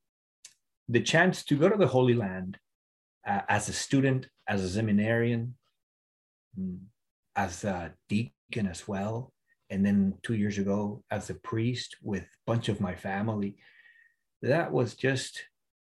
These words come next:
really, mm, one of the highlights of, uh, my, mm, years in formation, then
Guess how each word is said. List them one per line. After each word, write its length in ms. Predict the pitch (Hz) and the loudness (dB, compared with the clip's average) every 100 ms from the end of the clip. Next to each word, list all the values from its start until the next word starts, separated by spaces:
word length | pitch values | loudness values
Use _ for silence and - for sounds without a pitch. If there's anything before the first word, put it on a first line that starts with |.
| - | -8
really, 640 | 117 123 123 117 113 113 _ _ _ _ - | 0 4 4 4 2 -4 _ _ _ _ -6
mm, 540 | 95 92 90 87 85 90 - | -2 -2 -2 -6 -8 -12 -2
one 140 | 123 | 2
of 80 | 127 | 2
the 80 | 104 | 2
highlights 800 | - 117 123 104 87 - - - _ _ | 2 4 4 4 -2 -10 -16 -18 _ _
of, 480 | 101 95 90 87 82 - - _ _ | -4 -2 -2 -4 -8 -18 -20 _ _
uh, 520 | 92 90 85 - 82 - _ _ _ - - | -10 -8 -8 -10 -12 -14 _ _ _ -20 -8
my, 300 | - 98 92 - _ _ _ - | -2 0 -2 -6 _ _ _ -8
mm, 400 | 95 87 85 85 - - | -6 -6 -8 -12 -14 -6
years 340 | 113 104 - | -2 -2 0
in 200 | 98 90 - _ _ | -2 -2 -8 _ _
formation, 760 | - 98 123 135 - 127 120 113 | -6 0 0 0 -2 -2 -2 -2
then 220 | 101 98 | -2 -2